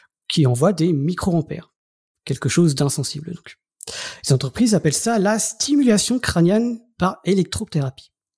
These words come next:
Bien que ce soit curieux et intéressant et que certaines études et méta-analyses commencent à sortir, hein, là-dessus, juste qu'on commence juste à montrer que, bah, ça augmente juste les ondes alpha. En gros, ça, bah,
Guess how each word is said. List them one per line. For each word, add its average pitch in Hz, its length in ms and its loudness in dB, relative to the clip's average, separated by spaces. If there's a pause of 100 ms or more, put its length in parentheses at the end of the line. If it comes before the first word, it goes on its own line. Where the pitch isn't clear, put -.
(680)
Bien 131 180 4
que - 80 -2
ce 156 60 4
soit 143 200 0
curieux 175 380 2
et 151 40 4
intéressant 143 680 0
et 151 80 0
que - 40 -8
certaines 143 440 0
études 147 240 -2
et 143 60 0
méta-analyses 139 520 -2
commencent 127 300 -8
à 127 40 -6
sortir, 254 440 -4
hein, 294 100 -4 (120)
là-dessus, 285 380 -4 (1400)
juste 180 480 2
qu'on 170 120 -4
commence 180 380 2
juste 202 220 -4
à 175 60 6
montrer 214 420 4
que, 160 200 2
bah, 139 220 -4
ça 147 220 -2
augmente 151 240 2
juste 170 300 0
les 170 180 2
ondes 165 80 2
alpha. 151 400 0
En 135 120 -4
gros, 127 220 -2
ça, 127 420 -4
bah, 139 260 -10